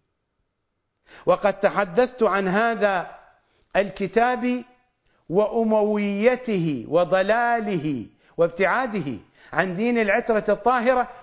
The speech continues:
عودوا إلى برامجي، تحدثت عن هذا الموضوع بالتفصيل. هكذا يقول: "عقيدتنا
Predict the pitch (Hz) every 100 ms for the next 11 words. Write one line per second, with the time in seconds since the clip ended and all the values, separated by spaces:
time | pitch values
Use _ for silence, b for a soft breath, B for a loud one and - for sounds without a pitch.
0 | B 127 202 233 233 240 226 226 226 202
1 | 220 220 233 233 233 190 233 240 226 B
2 | - 175 190 185 226 226 226 208 202 214
3 | 214 208 202 202 180 202 185 180 180 180
4 | 135 - 92 - _ _ _ _ _ _
5 | _ _ _ _ _ _ _ _ _ _
6 | _ _ _ - _ _ _ _ _ _
7 | _ _ _ _ _ _ - 202 240 254
8 | 240 226 214 - 185 190 b b - 196
9 | 214 220 208 254 240 226 220 170